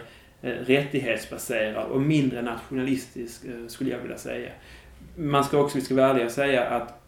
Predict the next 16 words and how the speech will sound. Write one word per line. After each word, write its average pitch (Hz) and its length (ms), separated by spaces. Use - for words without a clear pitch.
i 147 80
takt 147 460
med 147 340
att 131 160
den 131 120
palestinska 123 920
kampen 113 640
islamiserades - 1300
under 113 340
den 123 160
andra 113 240
intifadan - 720
och - 80
i - 20
takt 120 400
med 117 380